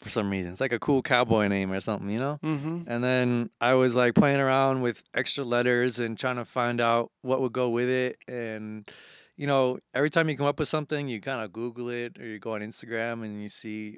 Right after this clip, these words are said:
Speaker 1: what's popping up. And, uh, eventually I stumbled across Kipto, those arrangement of letters. It sounds like it's spelled. It's not too hard to say.
Speaker 2: Right.
Speaker 1: Like,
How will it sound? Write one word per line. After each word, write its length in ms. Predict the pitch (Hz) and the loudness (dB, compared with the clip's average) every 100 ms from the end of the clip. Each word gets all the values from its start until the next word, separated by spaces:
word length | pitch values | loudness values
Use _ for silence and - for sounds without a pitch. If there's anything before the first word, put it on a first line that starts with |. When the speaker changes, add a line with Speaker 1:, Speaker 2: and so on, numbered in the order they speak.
| - | -12
Speaker 1:
what's 200 | 120 117 | -8 -6
popping 380 | - 113 117 113 | -4 -4 -4 -4
up. 300 | 127 131 - _ _ - | -6 -6 -16 _ _ -8
And, 300 | 107 101 101 | -6 -6 -6
uh, 380 | 98 101 101 - | -6 -6 -8 -10
eventually 460 | 110 117 120 139 117 | -6 -6 -6 -6 -8
I 40 | |
stumbled 380 | - 120 123 127 | -8 -12 -8 -8
across 600 | 123 - 131 123 - - _ _ _ _ _ - | -8 -6 -6 -6 -8 -14 _ _ _ _ _ -14
Kipto, 640 | 147 - - 98 101 110 | -14 -12 -8 -6 -6 -8
those 240 | 113 110 107 | -8 -8 -6
arrangement 400 | 101 117 117 117 | -8 -8 -10 -10
of 100 | 107 | -6
letters. 360 | 110 123 143 | -6 -4 -6
It 180 | 117 98 | -8 -10
sounds 440 | - 127 120 131 127 | -8 -4 -4 -4 -4
like 180 | 123 | -4
it's 200 | 120 113 | -4 -6
spelled. 600 | - - 107 113 127 175 - _ _ _ - | -6 -6 -2 0 0 -4 -14 _ _ _ -18
It's 220 | - - | -14 -10
not 300 | 120 120 - | -8 -8 -8
too 180 | 139 123 | -6 -4
hard 400 | 123 123 123 - | 0 0 -2 -6
to 100 | 110 | -10
say. 600 | - 120 117 139 160 170 _ _ | -8 -4 -2 0 -2 -4 _ _
Speaker 2:
Right. 320 | 117 92 110 214 | -4 -4 -4 -8
Speaker 1:
Like, 380 | 117 110 92 | -8 -8 -10